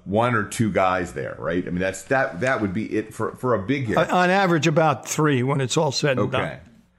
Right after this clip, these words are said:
Speaker 1: Right. Um, so, you know, uh, we've talked about this in some earlier episodes, uh, but for purposes of this discussion, uh, so we won't go into those specifics.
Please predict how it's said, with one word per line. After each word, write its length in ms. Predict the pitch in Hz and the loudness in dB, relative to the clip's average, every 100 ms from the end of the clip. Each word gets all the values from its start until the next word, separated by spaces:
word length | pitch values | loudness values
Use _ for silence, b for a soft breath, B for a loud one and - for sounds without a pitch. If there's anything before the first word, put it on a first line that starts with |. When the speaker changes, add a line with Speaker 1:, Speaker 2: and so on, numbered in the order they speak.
| _ | _
Speaker 1:
Right. 340 | 101 90 73 - b b b - | 2 2 2 -6 b b b 0
Um, 540 | 101 98 98 95 92 92 b b b - | 2 4 2 -2 -8 -12 b b b -6
so, 560 | - 135 127 110 - - _ _ - - _ - - - | 4 6 6 2 -2 -18 _ _ -20 -20 _ -20 -14 0
you 120 | 139 | 4
know, 220 | 113 110 | 4 2
uh, 560 | - 107 104 98 95 - - _ _ _ _ | 0 0 2 0 -2 -4 -12 _ _ _ _
we've 160 | 127 120 | 0 2
talked 260 | 170 180 151 | 2 2 2
about 220 | 131 113 | -2 0
this 240 | 127 127 | -2 0
in 280 | 107 92 - | -2 -2 -6
some 180 | 104 80 | -6 0
earlier 420 | 95 98 87 87 | 0 2 0 -2
episodes, 720 | 82 80 - 82 73 67 - b b b - | -4 -6 -8 -6 -6 -8 -14 b b b 0
uh, 160 | 98 | 0
but 200 | 95 117 | 2 0
for 100 | 117 | -2
purposes 560 | 117 151 151 143 135 117 | -4 -4 -4 -4 -6 -4
of 80 | 113 | -4
this 160 | 104 - | -4 -8
discussion, 640 | 95 - 104 95 - 80 b b b | -10 -2 0 0 -4 -10 b b b
uh, 280 | - 92 - | 0 0 0
so 160 | - 107 | -4 -4
we 260 | - 117 120 | -2 -4 -2
won't 240 | 131 131 | -2 0
go 80 | 123 | 0
into 160 | 107 | 0
those 240 | 101 101 98 | 0 -2 -4
specifics. 640 | 87 - 80 80 78 | -8 -6 -6 -6 -8